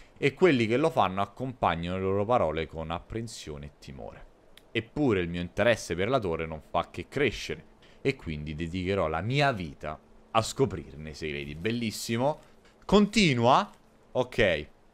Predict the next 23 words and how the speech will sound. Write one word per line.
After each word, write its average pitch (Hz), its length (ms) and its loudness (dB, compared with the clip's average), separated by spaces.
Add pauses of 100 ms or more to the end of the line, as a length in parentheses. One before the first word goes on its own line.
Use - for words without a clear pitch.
(420)
Quello 196 260 10
che 143 120 6
riesco 135 500 4
a 117 60 8
dedurre 107 640 4
sul 87 180 -4
suo - 180 -4
passato 87 600 -2
viene 82 180 -8
dal 82 180 -6
suo - 220 -10
presente. 69 680 -12 (420)
Dal 120 380 0
taglio 160 260 2
della 117 300 2
pietra 98 480 0
agli 78 220 -4
incantesimi 92 840 -6
di 82 80 -6
difesa 87 640 -6
che 82 100 -6
ha 87 60 0
attorno, 131 720 -4